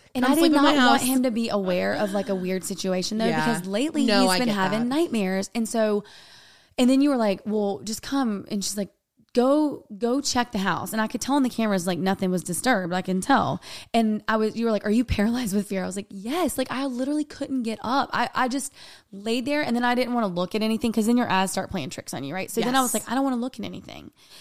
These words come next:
Speaker 1: And so I finally, after us talking, I was like, "I'm gonna try to go to bed," put on Christian music, and had the T V on. And I got Fisher
Speaker 2: She's
Speaker 1: out of
Speaker 2: like, "I
Speaker 1: bed.
Speaker 2: rebuke you."
Speaker 1: In the name.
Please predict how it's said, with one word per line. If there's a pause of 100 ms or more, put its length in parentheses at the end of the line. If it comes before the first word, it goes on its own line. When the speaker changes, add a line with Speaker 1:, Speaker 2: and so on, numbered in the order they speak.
(140)
Speaker 1:
And
so (440)
I
finally,
after
us
talking,
I
was
like,
"I'm
gonna
try
to
go
to
bed," (360)
put
on
Christian
music,
and
had
the
T
V
on. (680)
And
I
got
Fisher
Speaker 2:
She's
Speaker 1:
out
of
Speaker 2:
like,
"I
Speaker 1:
bed.
Speaker 2:
rebuke
you." (120)
Speaker 1:
In
the
name.